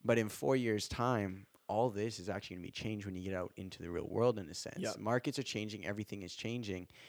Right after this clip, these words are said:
Speaker 1: and
Speaker 2: Yeah.
Speaker 1: it's the same thing in business.
Speaker 2: To anyone going into school, like, Elon Musk even said this, he's like, "Yeah, I don't only hire university graduates," because, again, these guys study a very specific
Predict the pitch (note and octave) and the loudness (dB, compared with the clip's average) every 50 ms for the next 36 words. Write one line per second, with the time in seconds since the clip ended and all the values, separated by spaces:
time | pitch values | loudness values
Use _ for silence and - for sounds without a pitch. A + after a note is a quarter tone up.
0 | - - - - - G#2 G#2 G2 - - G2+ - - G#2+ G#2 G2 - G2+ G2 F#2 | -20 -18 -8 0 2 4 4 4 2 -2 -2 -2 0 -2 -2 -2 -4 -4 -4 -4
1 | F2+ F#2+ G#2+ A2+ A2 - - - - - - - D#3+ - D3+ D3 D3+ D#3+ D#3+ E3 | -2 0 0 0 0 -4 -10 -10 -10 -6 0 0 0 2 4 2 4 4 4 4
2 | D#3+ D#3+ C#3+ D3 C#3+ C#3+ C#3+ C3+ - B2+ - - - C#3 C3 B2+ C3 C3 - - | 4 6 6 6 6 6 4 0 2 0 0 2 4 4 6 6 6 4 6 6
3 | C#3+ C#3 - - D#3+ D#3 D#3 D3 C3+ C3 B2 B2 B2+ B2 - - B2 A#2 A2+ - | 4 4 4 4 4 6 8 8 8 8 4 2 2 2 0 -2 -2 -2 -2 0
4 | - A#2 A2+ A2 A#2 A2 G#2+ - - B2+ A#2 A#2 B2 A#2+ A2+ - A#2+ A2+ A#2 A2+ | 0 0 0 2 2 0 0 0 -2 -2 -2 0 0 -2 0 0 -2 0 0 0
5 | A2+ A#2+ G#2+ - - A#2 B2 A#2+ B2 B2 A#2+ B2 A#2+ A#2+ A#2 - _ _ _ _ | 0 0 0 0 -2 -2 -2 -2 -2 0 2 2 2 2 2 -2 _ _ _ _
6 | _ _ _ _ - C#3 C3 C3 B2+ A#2+ B2 - B2+ A#2+ A#2 B2 A#2 A#2+ B2+ B2 | _ _ _ _ -10 -2 0 2 2 2 2 0 -2 0 2 4 4 4 4 4
7 | B2 A2+ A2+ - - C3 C3 - C3 A#2 A2+ - - C3+ C3 D3+ D#3+ D3 B2 A#2+ | 2 0 0 0 -2 -4 -2 0 0 0 0 0 -2 0 4 6 6 6 4 2
8 | G#2+ A#2+ B2 - - B2+ A#2+ A#2 - - - C#3 B2+ C3 B2+ B2+ - B2 A#2 G#2+ | 0 -2 -2 0 0 0 0 2 0 2 4 4 4 4 2 0 0 0 0 2
9 | B2 B2 B2 B2 - - - - B2 - - - B2 A2 A#2+ A2+ - - | 2 2 4 4 2 0 -2 0 0 0 2 2 2 0 -2 -6 -6 -12